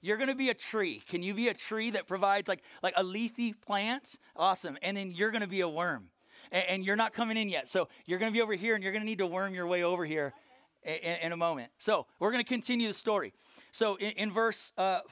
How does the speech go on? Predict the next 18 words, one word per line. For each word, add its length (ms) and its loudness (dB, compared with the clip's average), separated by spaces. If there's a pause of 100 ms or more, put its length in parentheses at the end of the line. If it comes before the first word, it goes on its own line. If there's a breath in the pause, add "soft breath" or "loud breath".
(100)
five, 420 2
Jonah 260 0
had 140 -2
gone 200 0
out. 280 2
He 120 -6
made 160 2
himself 300 0
a 60 -6
shelter. 520 -2 (640 loud breath)
And 140 2
in 80 0
verse 200 2
six, 540 -4 (480 soft breath)
"Then 260 0
the 100 2
Lord 420 2
God 500 0